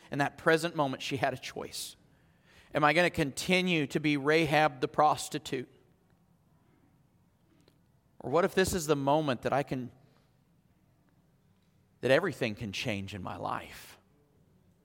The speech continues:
What if this is the moment that everything changes?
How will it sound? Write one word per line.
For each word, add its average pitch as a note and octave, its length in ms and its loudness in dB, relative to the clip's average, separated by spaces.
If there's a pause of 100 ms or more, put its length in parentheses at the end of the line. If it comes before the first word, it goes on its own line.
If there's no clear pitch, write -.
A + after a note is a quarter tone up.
(400)
What G#3 160 4
if - 100 -6
this A3 200 -2
is D#3 140 -4
the D#3 80 2
moment D3 720 -2
that C#3 180 4
everything D#3 680 0
changes? - 840 -6